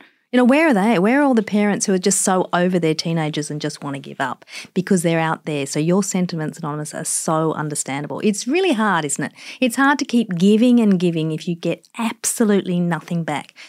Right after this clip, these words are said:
And I think many parents out there will be nodding their heads and saying, "I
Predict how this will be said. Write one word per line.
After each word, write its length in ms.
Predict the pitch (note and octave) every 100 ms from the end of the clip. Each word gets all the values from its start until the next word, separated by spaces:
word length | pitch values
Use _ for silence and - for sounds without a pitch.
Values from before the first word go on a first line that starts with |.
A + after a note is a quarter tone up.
| -
And 140 | G3+
I 100 | G3+
think 300 | B3+ C4 A3
many 520 | - F#3+ G#3+ A#3+ B3+ B3+
parents 440 | - G#3 G3 F#3+
out 140 | F3+
there 140 | F3+ F3
will 120 | E3+
be 100 | E3+
nodding 400 | F3 F#3+ G#3+ A#3+
their 140 | A3+
heads 440 | F#3 F#3 E3+ G3 - - - -
and 160 | F#3
saying, 180 | G3 F#3
"I 80 | E3+